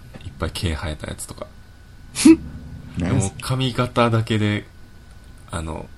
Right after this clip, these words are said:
Speaker 2: あ、
Speaker 1: オリジナリティ、
Speaker 2: 個性出すんや。
Speaker 1: 個性を出すしかないから、
Speaker 2: うん。
Speaker 1: いろんな髪型したカービィ
Speaker 2: うん。
Speaker 1: と、まあ、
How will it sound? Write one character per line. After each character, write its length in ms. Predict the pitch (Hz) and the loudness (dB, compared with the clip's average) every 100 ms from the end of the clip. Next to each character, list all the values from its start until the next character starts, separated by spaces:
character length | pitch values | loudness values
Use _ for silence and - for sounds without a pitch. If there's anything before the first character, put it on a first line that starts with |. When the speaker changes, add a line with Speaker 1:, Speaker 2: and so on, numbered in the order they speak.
| - - - - - - - - - | -20 -20 -20 -20 -18 -18 -18 -18 -8
Speaker 2:
あ、 120 | 101 | -2
Speaker 1:
オ 40 | 87 | 2
リ 100 | - | 4
ジ 140 | 117 | 6
ナ 80 | 98 | 6
リ 60 | 95 | 4
テ 80 | 110 | 2
ィ、 240 | 82 80 | 0 -2
Speaker 2:
個 160 | - 90 | -6 -6
性 160 | - | -4
出 80 | 87 | -4
す 0 | |
ん 0 | |
や。 20 | |
Speaker 1:
個 100 | 80 78 | -2 -4
性 60 | |
を 20 | |
出 20 | 78 | -4
す 140 | 90 | -4
し 100 | - | -4
か 100 | 85 | -4
な 120 | 80 | -6
い 60 | 78 | -4
か 120 | 78 | -4
ら、 220 | 78 - - - - - 95 85 - - | -4 -6 -10 -20 -20 -16 -14 -14 -14 -4
Speaker 2:
う 20 | |
ん。 40 | 90 | 0
Speaker 1:
い 20 | |
ろ 100 | 90 | 2
ん 140 | 117 | 2
な 80 | 107 | 2
髪 260 | - 90 87 | 2 0 0
型 200 | 90 80 | 0 -2
し 60 | |
た 100 | - | -6
カ 220 | - 85 | -6 -6
ー 20 | 78 | -6
ビ 240 | 76 - - - - - - - | -8 -12 -16 -20 -20 -20 -16 -10
ィ 40 | |
Speaker 2:
う 40 | |
ん。 120 | 98 87 - - | -8 -10 -14 -8
Speaker 1:
と、 240 | 120 117 - - - - - - - | -4 -4 -6 -18 -20 -20 -20 -16 -8
ま 120 | |
あ、 80 | 87 | -6